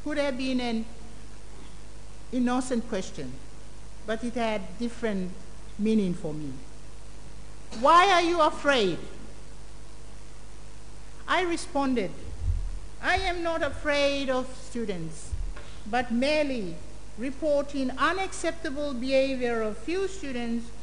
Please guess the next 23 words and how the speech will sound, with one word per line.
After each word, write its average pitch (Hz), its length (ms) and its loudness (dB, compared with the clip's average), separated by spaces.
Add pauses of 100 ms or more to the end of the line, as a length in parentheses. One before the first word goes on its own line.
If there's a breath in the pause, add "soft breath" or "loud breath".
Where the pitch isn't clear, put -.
(340 loud breath)
who 269 160 0
removed 339 640 4
resumption 311 640 -2
forms 254 480 -2
from 302 220 -2
the 311 80 -6
school 294 340 -4
office 196 480 -2 (560)
and 247 260 -2
tore 254 260 4
them 180 320 -2 (240)
and 190 220 -4
bent 208 300 -2
them." 139 180 -4 (2500)
Would 370 160 0
a 415 80 0
male 392 500 0 (760)
dean 330 480 0
have 269 260 -2
been 294 180 -2
asked 277 600 2 (240)
this 262 180 -2
question? 285 640 -2